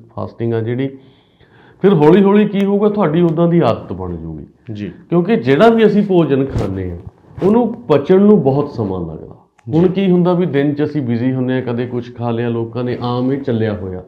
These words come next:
Speaker 2: ਜੀ।
Speaker 1: ਜਾਂ ਅਸੀਂ ਰੋਂਗ ਫੂਡ ਮਿਕਸਿੰਗ ਆ ਜਿਹੜੀ ਉਹ ਕਰ ਲੈਂਦੇ ਹਾਂ।
Speaker 2: ਜੀ।
Speaker 1: ਇੰਟਰ-, ਜਿਹੜੀ ਇਹ ਫਾਸਟਿੰਗ ਆ ਸੋਲਾਂ ਘੰਟੇ ਦੀ, ਇਹਦੇ ਨਾਲ ਇਹ ਸਾਰੀਆਂ ਚੀਜ਼ਾਂ ਸਹੀ ਹੋਣੀਆਂ ਸ਼ੁਰੂ ਹੋ ਜਾਂਦੀਆਂ ਨੇ।
Speaker 2: ਤੇ ਵੈਸੇ ਜੀ, ਭੋਜਨ ਦੇ ਸੰਬੰਧ 'ਚ ਤਾਂ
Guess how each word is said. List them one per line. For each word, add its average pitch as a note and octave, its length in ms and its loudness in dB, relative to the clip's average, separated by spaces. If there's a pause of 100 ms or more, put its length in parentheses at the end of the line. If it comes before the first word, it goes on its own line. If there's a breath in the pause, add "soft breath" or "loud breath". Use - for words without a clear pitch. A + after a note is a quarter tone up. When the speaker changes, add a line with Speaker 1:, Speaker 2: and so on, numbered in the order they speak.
(140)
Speaker 2:
ਜੀ। F#2+ 240 -12
Speaker 1:
ਜਾਂ C3 280 2
ਅਸੀਂ C#3 200 -2
ਰੋਂਗ B2 380 0
ਫੂਡ B2 320 -4
ਮਿਕਸਿੰਗ A#2+ 420 -2
ਆ B2 60 -2
ਜਿਹੜੀ B2 260 -4
ਉਹ C3+ 140 -2
ਕਰ A#2 200 -6
ਲੈਂਦੇ F2+ 320 -10
ਹਾਂ। F2+ 80 -16 (220)
Speaker 2:
ਜੀ। F#2+ 200 -6
Speaker 1:
ਇੰਟਰ-, D3+ 500 0
ਜਿਹੜੀ D#3+ 220 2
ਇਹ E3+ 200 4
ਫਾਸਟਿੰਗ B2 540 0
ਆ B2+ 60 0
ਸੋਲਾਂ A2 480 -4
ਘੰਟੇ A2 300 -8
ਦੀ, E3+ 240 -4
ਇਹਦੇ D#3 220 2
ਨਾਲ E3+ 200 2
ਇਹ E3+ 60 2
ਸਾਰੀਆਂ D#3 380 -4
ਚੀਜ਼ਾਂ C#3 340 -4
ਸਹੀ C#3+ 300 0
ਹੋਣੀਆਂ B2 340 -2
ਸ਼ੁਰੂ A#2 240 -6
ਹੋ A#2 220 -8
ਜਾਂਦੀਆਂ - 400 -16
ਨੇ। - 60 -20 (300 soft breath)
Speaker 2:
ਤੇ G3+ 80 -4
ਵੈਸੇ G3+ 160 2
ਜੀ, G#3 160 -10
ਭੋਜਨ E3+ 440 -6
ਦੇ F3 120 -4
ਸੰਬੰਧ E3+ 380 -10
'ਚ E3+ 120 -16
ਤਾਂ D#3+ 360 -8